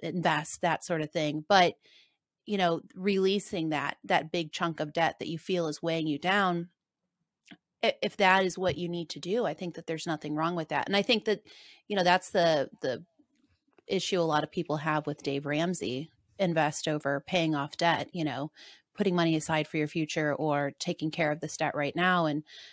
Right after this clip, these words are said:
and I think he works so well for some people because of that, the, you know, oppressive,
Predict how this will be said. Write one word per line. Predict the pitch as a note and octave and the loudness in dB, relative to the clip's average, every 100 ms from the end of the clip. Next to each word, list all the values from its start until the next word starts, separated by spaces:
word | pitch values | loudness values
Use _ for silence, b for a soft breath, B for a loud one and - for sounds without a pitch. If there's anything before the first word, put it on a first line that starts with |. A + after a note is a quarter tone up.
| B | B
and | - F3 | -6 -4
I | |
think | G3 B3 - | 0 -2 0
he | B3 | -2
works | A3+ G3 F#3+ - - | 2 4 2 0 -2
so | G3+ E3+ | 2 4
well | E3+ F#3+ | 4 2
for | A3 F#3+ | 2 -4
some | F#3 D#3+ | -4 -6
people | E3 D#3 D3+ | -8 -8 -8
because | D#3 - G3+ F#3 | -8 -2 0 0
of | - D#3+ | -4 -8
that, | C#3+ C3 - _ _ - | -4 -4 -6 _ _ -10
the, | D#3+ B2 - | -6 -6 -8
you | F#3 | -8
know, | D#3 E3 - _ - - | -8 -8 -14 _ -18 -6
oppressive, | F3+ - F#3+ F3 - | -6 0 2 2 2